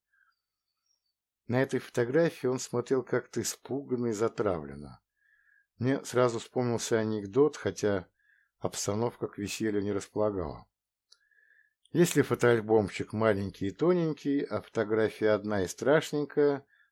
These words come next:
то это паспорт. Мои предположения подтвердила Екатерина Лаврентьевна. Сергей фотографировался на паспорт. О Дмитрии Шакунове она знала не так много.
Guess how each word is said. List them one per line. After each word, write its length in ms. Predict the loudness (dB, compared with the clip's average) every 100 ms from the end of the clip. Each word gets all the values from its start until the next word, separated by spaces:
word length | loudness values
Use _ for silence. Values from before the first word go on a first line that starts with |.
| -4
то 100 | -2
это 240 | -2 -4
паспорт. 560 | -6 -6 -6 -16 -20 _ -20 _ _ _ _ _ _ _ _ _ _ _ -6 0
Мои 200 | 0 2
предположения 720 | -2 -2 2 4 4 2 2
подтвердила 680 | -2 -4 -2 -2 2 6 8
Екатерина 640 | 6 4 -4 -4 -2 -2 0 2
Лаврентьевна. 920 | 2 2 0 -4 -6 -8 -8 -10 -14 _ _ _ _ _ _ -20 _ _
Сергей 440 | -2 0 4 2
фотографировался 920 | 2 -2 0 2 2 -2 -4 -4 -6
на 100 | -10
паспорт. 460 | -8 -10 -12 -16 -20 -20 _ _ _ _ _ _ _ _ _ _ _ _ _ _ _ _ _ -20 _ _ _ _ _ _ _ _ _ _
О 140 | 0
Дмитрии 360 | 4 2 4 2
Шакунове 640 | 2 0 2 6 8 10
она 220 | 8 8
знала 320 | 4 8 8 8
не 120 | 6
так 280 | 6 4 2
много. 580 | -4 -4 -8 -12 -12